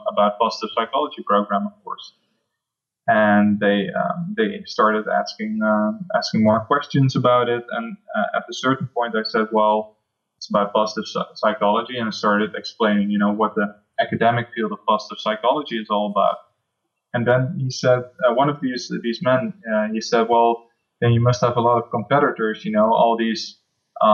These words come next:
all these, uh, positivos," he called them, you know, all these people <laughs> who are into positive thinking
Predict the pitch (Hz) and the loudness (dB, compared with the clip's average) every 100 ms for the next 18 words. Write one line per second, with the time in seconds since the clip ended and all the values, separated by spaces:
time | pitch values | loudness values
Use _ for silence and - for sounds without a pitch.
0 | 117 120 117 113 - - 107 - 123 120 | 4 2 0 -6 -8 -6 -4 0 0 -2
1 | - 131 131 104 104 - 107 - 104 104 | -2 -2 0 0 -2 -2 -4 0 0 2
2 | 104 101 104 101 104 - 113 110 - 127 | 0 0 2 4 4 4 2 0 0 -2
3 | - 120 131 120 113 113 113 113 117 110 | 0 -2 2 2 2 0 -2 0 0 0
4 | - 117 110 - 107 - 143 143 123 101 | -2 0 0 0 -4 2 4 4 4 2
5 | - | 0